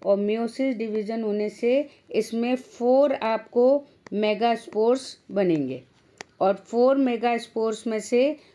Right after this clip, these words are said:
कोई भी तीन जो हैं, वो तीन डीजेनरेट हो जाएंगे और केवल एक मेगास्पोर है, वो फंक्शनल रहेगा और वही मेगास्पोर है, आगे जाके डिवाइड करके क्या बनाएगा, एम्ब्रियो सैक।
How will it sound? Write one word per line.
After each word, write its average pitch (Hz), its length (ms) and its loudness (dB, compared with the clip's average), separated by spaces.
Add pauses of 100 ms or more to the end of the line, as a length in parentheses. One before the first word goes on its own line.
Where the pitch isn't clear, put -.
(140)
कोई 254 280 4
भी 269 200 0
तीन 277 500 0
जो 262 120 2
हैं, 240 480 -2
वो 220 200 -2
तीन 240 440 -4
डीजेनरेट 220 600 -2
हो 208 80 -2
जाएंगे 208 480 -2 (260)
और 208 140 2
केवल 226 560 -4 (100)
एक 262 400 2
मेगास्पोर 214 720 -2
है, 226 260 -4 (280)
वो 208 140 -2
फंक्शनल 220 560 -4
रहेगा 214 460 0
और 202 240 0
वही 214 440 -2 (340)
मेगास्पोर 208 880 -2
है, 254 200 -2
आगे 196 340 -2
जाके 202 300 -4
डिवाइड 190 400 0
करके 202 360 -6
क्या 208 160 -4
बनाएगा, 196 540 -4 (300)
एम्ब्रियो 185 380 2
सैक। 147 300 -8